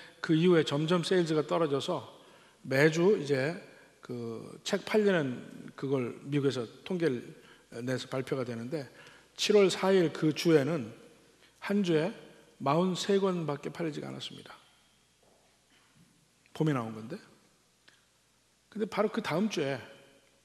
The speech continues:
만 칠천육백육십 권이 팔렸어요.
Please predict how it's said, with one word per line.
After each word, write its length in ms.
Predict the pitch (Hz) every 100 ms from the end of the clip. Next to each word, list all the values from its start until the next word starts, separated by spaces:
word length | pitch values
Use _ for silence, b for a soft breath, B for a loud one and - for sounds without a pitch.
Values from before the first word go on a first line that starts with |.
| _ _ _ b b b b b b b _ _ _ -
만 320 | - 143 185
칠천육백육십 1300 | - - 240 - 220 180 156 - - 160 151 165 170
권이 180 | - 123
팔렸어요. 420 | - - - 113